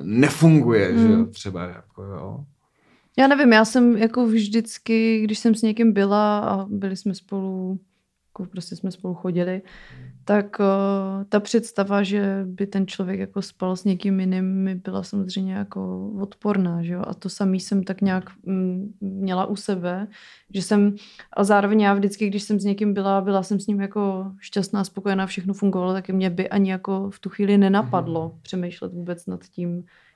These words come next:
Speaker 2: jako mít ty chutě. Jako samozřejmě, že si s někým zaflirtuješ, nebo prostě, já nevím,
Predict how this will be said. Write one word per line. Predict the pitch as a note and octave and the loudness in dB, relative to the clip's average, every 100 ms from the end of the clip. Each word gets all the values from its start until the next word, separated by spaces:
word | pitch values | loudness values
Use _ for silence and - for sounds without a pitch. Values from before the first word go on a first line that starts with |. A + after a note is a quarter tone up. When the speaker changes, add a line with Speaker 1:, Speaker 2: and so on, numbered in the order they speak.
| - | -6
Speaker 2:
jako | F3 E3 F3+ F3+ F3 F3 _ _ - | -6 -4 -6 -6 -8 -10 _ _ 0
mít | G3 F#3+ - | 0 0 -6
ty | - F#3+ | -4 -2
chutě. | - F#3+ E3+ | -2 0 2
Jako | E3 G3 | 0 0
samozřejmě, | A3 A3+ B3 A#3+ | 2 4 6 6
že | A3+ A3+ - - | 4 2 -4 -4
si | A3 | 2
s | G#3 | 6
někým | G3+ G#3 G#3+ G#3 - - | 6 6 4 4 -8 -6
zaflirtuješ, | F#3 F#3 F3+ F3 E3+ F3 F3 E3+ E3+ E3 F3 | -4 0 0 0 -2 0 0 2 0 -2 -4
nebo | E3+ E3+ | -2 -2
prostě, | F3 E3+ - F3 | -4 -8 -4 0
já | E3+ | 0
nevím, | E3 D#3 E3+ | 0 0 0